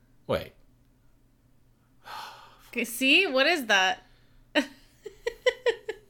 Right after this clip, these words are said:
Speaker 1: It's the motion of the ocean, not the
Speaker 2: <laughs>
Speaker 1: size of the sea, right?
Speaker 2: Not the size of the boat.
Speaker 1: Okay. Well, that's not relevant.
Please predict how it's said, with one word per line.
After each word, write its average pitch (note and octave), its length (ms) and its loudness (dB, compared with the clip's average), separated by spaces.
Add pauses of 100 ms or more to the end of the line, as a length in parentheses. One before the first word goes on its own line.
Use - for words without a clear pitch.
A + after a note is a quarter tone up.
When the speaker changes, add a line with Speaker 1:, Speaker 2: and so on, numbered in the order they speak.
(1500)
Speaker 1:
It's - 100 -20
the D2+ 60 -14
motion G#2+ 380 -2
of C#3+ 60 2
the D3 120 2
ocean, G#2+ 600 0 (160)
not G2 240 0
the A2+ 100 -8
Speaker 2:
<laughs> - 140 -4
Speaker 1:
size G#2 340 4
of A2 120 -4
the B2 100 -4
sea, C3 320 0
right? G2+ 400 2 (840)
Speaker 2:
Not A#3 180 -8
the A3+ 80 -12
size G#3+ 260 -4
of G3+ 60 -12
the G#3 80 -10
boat. G3+ 340 -2 (600)
Speaker 1:
Okay. E2+ 280 -4 (240)
Well, C3 180 4
that's F#3 220 4
not G3+ 240 6
relevant. E3 480 4